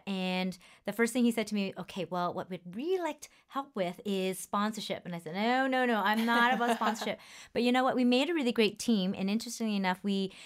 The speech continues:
Speaker 1: had a couple contacts, uh, in common. Uh, the first person that we actually approached was Simon Dowrick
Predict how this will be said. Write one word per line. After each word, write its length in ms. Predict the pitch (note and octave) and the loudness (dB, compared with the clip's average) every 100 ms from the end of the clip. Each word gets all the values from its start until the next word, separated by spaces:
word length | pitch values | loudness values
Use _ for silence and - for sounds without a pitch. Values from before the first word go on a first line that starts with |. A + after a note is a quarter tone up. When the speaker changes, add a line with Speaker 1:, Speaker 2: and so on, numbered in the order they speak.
| - | -16
Speaker 1:
had 200 | - G3+ | -4 -2
a 20 | G3+ | -2
couple 220 | G#3 G3+ | -4 -6
contacts, 580 | - G3+ G3+ F#3+ - - - - | -2 -2 0 -4 -6 -16 -20 -6
uh, 140 | F#3 - | -4 0
in 120 | G3+ | -2
common. 640 | G3+ - B3 G#3+ E3+ F3+ A3+ | -2 -2 2 2 2 0 -2
Uh, 260 | F#3 E3+ E3+ | -2 -6 -6
the 80 | |
first 240 | F3+ G#3 - | -6 -8 -8
person 220 | F#3+ F#3+ | -8 -6
that 100 | F3 | -6
we 120 | F#3 | -4
actually 220 | F3 F3 - | -6 -6 -10
approached 340 | F#3 E3 - | -8 -10 -12
was 460 | E3 E3 D#3+ D#3+ E3 | -10 -8 -6 -6 -6
Simon 320 | F3+ E3+ E3 | -6 -6 -4
Dowrick 360 | E3 E3 D#3+ | -2 -2 -4